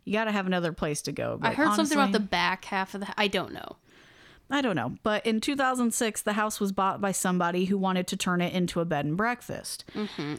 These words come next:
Speaker 2: as they do.
Speaker 1: Mm-hmm. The house had been vacant for a while and desperately needed renovating. Uh, again, most of this house is original,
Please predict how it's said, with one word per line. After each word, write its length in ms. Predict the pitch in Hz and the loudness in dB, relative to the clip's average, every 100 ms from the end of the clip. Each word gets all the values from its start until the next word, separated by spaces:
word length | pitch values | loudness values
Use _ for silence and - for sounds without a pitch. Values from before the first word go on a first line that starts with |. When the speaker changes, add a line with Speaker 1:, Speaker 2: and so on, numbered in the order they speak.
| - | 0
Speaker 2:
as 240 | 185 185 | 0 0
they 140 | 220 | -2
do. 320 | 214 123 127 214 | -4 -4 -6 -2
Speaker 1:
Mm-hmm. 380 | 185 175 165 - | -2 2 0 0
The 60 | |
house 280 | 185 208 220 | 0 0 0
had 240 | 233 226 247 | 0 0 2
been 140 | 285 | 2
vacant 360 | 247 240 254 220 | 2 0 -2 0
for 100 | 233 | 0
a 60 | |
while 400 | 202 190 185 180 | 2 2 2 0
and 420 | 180 175 175 175 196 | 0 0 0 -2 0
desperately 540 | 214 220 - 190 185 | 0 0 -2 0 2
needed 320 | 170 160 156 | 2 0 0
renovating. 640 | 156 135 123 120 110 117 113 - - - - | 0 0 -2 -4 -4 -4 -4 -8 -20 -20 -4
Uh, 240 | 165 147 | -2 -2
again, 440 | 78 180 170 139 135 | -2 0 0 0 0
most 380 | 185 175 180 - | 2 2 0 0
of 80 | 180 | 0
this 160 | 165 | 0
house 260 | 180 160 165 | 0 -2 -2
is 140 | 165 | -4
original, 540 | 147 151 165 175 190 | -2 -2 0 0 0